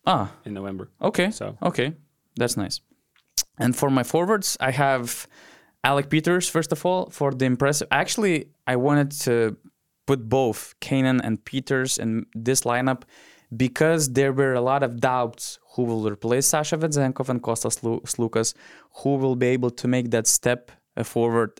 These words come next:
Speaker 1: and these guys, <laughs> they're performing. I mean, you cannot ask, uh, more from them.
Speaker 2: Nope.
Speaker 1: And I'm, I'm really proud to see them performing that way.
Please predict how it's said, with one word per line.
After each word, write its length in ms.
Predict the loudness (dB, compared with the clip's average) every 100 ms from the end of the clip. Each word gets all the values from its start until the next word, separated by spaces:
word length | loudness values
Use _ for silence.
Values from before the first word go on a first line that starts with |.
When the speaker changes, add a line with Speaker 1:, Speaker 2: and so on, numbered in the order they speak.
| -6
Speaker 1:
and 280 | -4 -4 0
these 280 | 2 2 2
guys, 300 | 0 0 -4
<laughs> 60 |
they're 160 | -2 -2
performing. 600 | 0 -2 0 0 2 0 0
I 80 |
mean, 160 | 2 2
you 160 | 0 -2
cannot 320 | 0 0 0
ask, 360 | -2 -2 -6 -10 _ _ -8
uh, 140 | -4 0
more 280 | 2 2 0
from 220 | -6 -6
them. 140 | -4
Speaker 2:
Nope. 140 | -6 _ _ -20 -4
Speaker 1:
And 220 | 0 0
I'm, 180 | 2 2
I'm 160 | 2 4
really 220 | 4 2
proud 320 | 2 0 2
to 60 | 0
see 160 | 0 2
them 200 | 0 0
performing 520 | -2 0 0 0 0
that 240 | 0 0
way. 340 | 0 0 -2